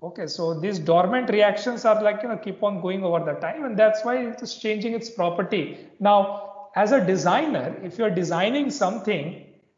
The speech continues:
that is changing its property over a long time, then you would prefer other type of material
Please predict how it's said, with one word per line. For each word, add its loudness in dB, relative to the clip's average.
that 2
is -4
changing -2
its -4
property 0
over 4
a 2
long 0
time, 0
then 2
you 2
would -2
prefer 2
other 2
type -2
of -6
material -8